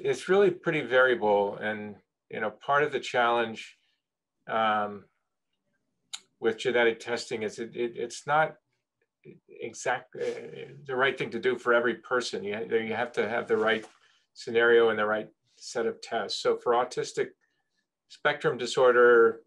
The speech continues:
uh, as Sunal said, you, you may just start with, uh, the microarray approach and, and begin with that. That there are very, um,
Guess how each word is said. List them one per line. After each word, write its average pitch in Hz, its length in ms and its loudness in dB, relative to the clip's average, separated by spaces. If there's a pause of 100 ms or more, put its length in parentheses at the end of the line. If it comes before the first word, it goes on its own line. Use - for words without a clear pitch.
(300)
uh, 110 240 -2
as 107 140 -8
Sunal 117 280 0
said, 123 280 -2
you, 113 120 -8 (160)
you 120 140 -8
may 127 340 0
just 117 260 -6
start 117 360 0
with, 113 320 0 (560)
uh, 107 180 -6 (420)
the 113 80 -6
microarray 107 880 -4
approach - 580 -12
and, 101 260 -14
and 104 360 -10 (180)
begin 113 280 -4
with 104 140 -6
that. 110 260 -2
That - 180 -4 (640)
there - 100 0
are - 60 -2
very, 123 640 -2
um, 107 380 -4